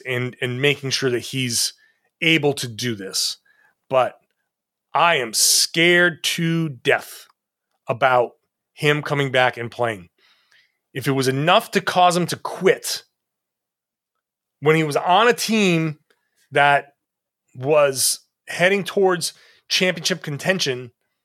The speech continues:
and he was like, "Nope, sorry, can't stick around, can't even sit on the bench.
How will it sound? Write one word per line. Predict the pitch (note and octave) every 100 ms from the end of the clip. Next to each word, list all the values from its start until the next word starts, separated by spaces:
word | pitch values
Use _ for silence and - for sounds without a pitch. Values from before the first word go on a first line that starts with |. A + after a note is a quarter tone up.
| _ _ _ _ _ _
and | C#3 D3
he |
was | F3 D3+
like, | C3 B2
"Nope, | D#3+ E3+ -
sorry, | E3+ E3 D3+
can't | C#3+ - E3+ E3
stick | - F3
around, | E3 E3+ F3 E3+
can't | - F#3
even | F#3+ E3+
sit | - F#3
on | F#3
the |
bench. | E3 C#3+ B2+ -